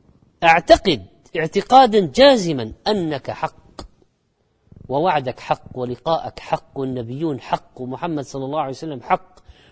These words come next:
والساعة حق، والجنة حق، والنار حق. هذا الحق أنت ثابت عليه، مؤمن به،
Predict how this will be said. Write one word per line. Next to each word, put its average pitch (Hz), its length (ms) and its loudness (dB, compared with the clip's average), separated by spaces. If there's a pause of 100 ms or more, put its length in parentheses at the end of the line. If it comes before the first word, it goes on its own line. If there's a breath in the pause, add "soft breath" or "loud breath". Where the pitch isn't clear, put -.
والساعة 151 540 4
حق، - 260 -8 (120)
والجنة 147 560 -2
حق، - 380 -4
والنار 147 440 -4
حق. - 440 -6 (1300 soft breath)
هذا 165 500 -6
الحق - 600 -12 (1500)
أنت 160 320 -6
ثابت 135 500 -8
عليه، 107 520 -8
مؤمن 113 460 -10
به، 98 240 -12